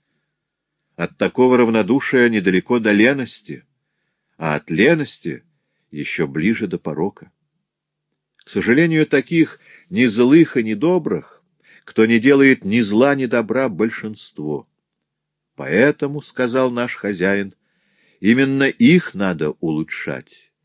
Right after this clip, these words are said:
точно так же, как улучшают породы лошадей, коров и овец. Сделаем так, чтобы они сами старались быть живее, мудрее,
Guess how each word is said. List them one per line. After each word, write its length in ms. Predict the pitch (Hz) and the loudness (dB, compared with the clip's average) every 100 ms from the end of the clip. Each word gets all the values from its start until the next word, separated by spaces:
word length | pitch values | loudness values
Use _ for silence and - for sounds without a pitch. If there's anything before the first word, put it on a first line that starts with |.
| _ _ - | _ _ -8
точно 400 | 80 - 78 76 | -6 -6 -14 -6
так 320 | 107 131 117 | -2 -2 -2
же, 260 | 113 113 - _ _ | -4 -6 -8 _ _
как 320 | - 82 - - | -6 -6 -6 -2
улучшают 640 | 87 87 - 95 87 82 | 0 0 -2 0 0 0
породы 440 | - 87 85 80 78 | -4 -2 0 0 -2
лошадей, 600 | 73 - 76 - 113 123 | -6 -8 -8 0 0 0
коров 540 | - 82 76 80 - | -8 -6 -6 -6 -10
и 20 | |
овец. 580 | 73 64 62 - - _ _ _ _ _ _ _ _ _ _ _ _ - | -14 -12 -16 -20 -20 _ _ _ _ _ _ _ _ _ _ _ _ -18
Сделаем 540 | 69 - 143 202 185 165 | -14 0 4 6 4 2
так, 240 | 180 180 | 0 -2
чтобы 320 | - 156 147 | 0 0 2
они 200 | 147 160 | 0 0
сами 420 | - - 156 143 | -4 -2 0 0
старались 560 | 120 - 104 101 92 82 | -6 -6 -2 0 0 -2
быть 220 | - 82 | -4 -4
живее, 560 | - 104 117 113 95 76 | -2 0 4 4 2 -2
мудрее, 640 | 92 87 87 104 92 64 | -4 -2 0 0 -2 -8